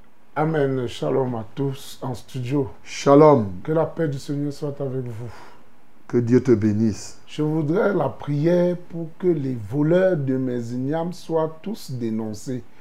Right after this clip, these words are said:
Speaker 1: et que je sois remboursé. Que Dieu fasse justice. Je m'appelle Joséphine Melingui de Mende.
Speaker 2: Père, je prie, Joséphine, lève tes mains vers le ciel.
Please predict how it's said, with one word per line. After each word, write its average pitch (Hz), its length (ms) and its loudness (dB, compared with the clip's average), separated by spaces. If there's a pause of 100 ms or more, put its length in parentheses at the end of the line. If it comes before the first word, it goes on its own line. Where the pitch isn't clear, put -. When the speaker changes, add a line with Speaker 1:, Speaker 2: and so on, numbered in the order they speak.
(360)
Speaker 1:
et 135 40 -6
que 170 140 0
je 156 120 0
sois 156 420 2
remboursé. 131 680 -4 (440)
Que 165 120 -4
Dieu 156 180 0
fasse 151 260 -2
justice. 131 720 -10
Je 127 80 -8
m'appelle 143 540 -4
Joséphine 135 1300 -6 (1400)
Melingui 147 600 0 (240)
de 135 120 -6
Mende. 135 440 -2 (1500)
Speaker 2:
Père, 170 380 10
je 127 180 6
prie, 170 280 8
Joséphine, 160 520 8
lève 170 240 8
tes 160 120 8
mains 156 200 8
vers 143 200 8
le 135 140 6
ciel. 139 480 6